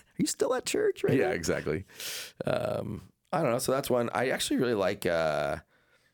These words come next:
Speaker 2: the, I like this GroupMe app that we use in our
Speaker 1: Mm-hmm.
Speaker 2: fantasy football league. It's
Speaker 1: Yes.
Speaker 2: another good, like, group messaging app
Speaker 1: Uh-huh.
Speaker 2: if you don't wanna just use texting or you're
Speaker 1: Uh-huh.
Speaker 2: annoyed by your friends with an Android phone,
Speaker 1: <laughs>
Speaker 2: uh, stuff like that. Um, so GroupMe is a pretty good,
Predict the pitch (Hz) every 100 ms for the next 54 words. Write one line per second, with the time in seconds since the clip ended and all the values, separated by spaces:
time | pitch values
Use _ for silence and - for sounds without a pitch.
0 | _ _ _ _ _ - 85 65 78 _
1 | - - - 117 - 90 92 107 107 127
2 | 120 104 117 110 107 98 110 - - 95
3 | 90 92 101 104 113 320 110 107 107 92
4 | 90 92 90 - 80 90 - 78 78 87
5 | 95 95 92 101 135 185 82 82 76 78
6 | 82 76 76 - 78 - 82 78 76 73
7 | 76 82 80 76 73 73 78 73 76 76
8 | 78 73 76 73 - 78 76 80 - 117
9 | 110 - - 87 90 82 98 95 87 -
10 | 120 85 98 - - 95 87 73 73 71
11 | - 90 78 95 - 92 92 82 - 80
12 | 80 82 78